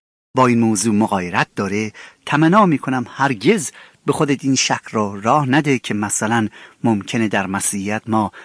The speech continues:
به یک خدا ایمان نداشته باشیم، بلکه به دو یا سه تا. این گناه، این کفر عظیمه اگر کسی بگه که دو خدا یا سه خدا هست. این موضوع رو همیشه به خاطر بسپار که ما مسیحیان فقط به یک خدای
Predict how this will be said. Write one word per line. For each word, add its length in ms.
به 80
یک 260
خدا 320
ایمان 320
نداشته 340
باشیم، 260
بلکه 240
به 120
دو 180
یا 140
سه 180
تا. 220
این 240
گناه، 280
این 240
کفر 260
عظیمه 600
اگر 200
کسی 280
بگه 220
که 140
دو 220
خدا 380
یا 180
سه 180
خدا 220
هست. 300
این 140
موضوع 300
رو 60
همیشه 420
به 160
خاطر 420
بسپار 600
که 120
ما 240
مسیحیان 680
فقط 400
به 100
یک 280
خدای 580